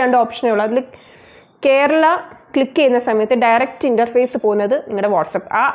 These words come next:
അവരുടെ WhatsApp ചാനലിലോട്ടായിരിക്കും. അപ്പൊ ഇത്രയൊക്കെ ഉള്ളൂ എനിക്ക് പറയാൻ.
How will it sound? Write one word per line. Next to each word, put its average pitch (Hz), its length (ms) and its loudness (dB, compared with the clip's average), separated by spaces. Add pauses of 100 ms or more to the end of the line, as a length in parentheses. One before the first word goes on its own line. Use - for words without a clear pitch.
(180)
അവരുടെ 240 280 0
WhatsApp 208 320 -2 (100)
ചാനലിലോട്ടായിരിക്കും. 170 880 -4 (1300)
അപ്പൊ 302 200 -2
ഇത്രയൊക്കെ 294 720 0
ഉള്ളൂ 240 200 0
എനിക്ക് 220 300 -2 (100)
പറയാൻ. 185 340 -6